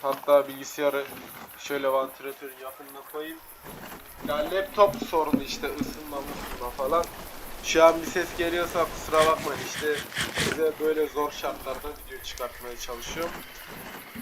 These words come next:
Ben şu an oraya nasıl gideceğim hakkında hiçbir fikrim yok. Ama bir şekilde gitmem lazım. Sağ, orospu çocukların işgali altındayım. Lan! Ananı sikeyim!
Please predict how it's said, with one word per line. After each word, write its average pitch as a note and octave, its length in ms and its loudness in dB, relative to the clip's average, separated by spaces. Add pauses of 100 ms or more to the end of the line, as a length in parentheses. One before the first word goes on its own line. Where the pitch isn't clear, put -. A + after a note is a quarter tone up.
(100)
Ben F3 220 12
şu G#3+ 240 12
an G#3+ 220 10 (800)
oraya G3+ 440 8
nasıl G3+ 260 6
gideceğim G#3+ 280 0
hakkında G3+ 320 2
hiçbir F#3+ 240 -8
fikrim F#3+ 440 -6
yok. G#3 180 -2 (1500)
Ama F#3 240 -2
bir F3+ 40 -8
şekilde F#3+ 360 -4
gitmem F3 340 -6 (100)
lazım. E3 380 0 (500)
Sağ, D3 300 -2
orospu D#3 420 -6
çocukların D#3+ 440 -6 (140)
işgali D#3 320 -2
altındayım. D3+ 520 -4 (760)
Lan! B3+ 240 12 (1800)
Ananı D4+ 360 8
sikeyim! C4 680 2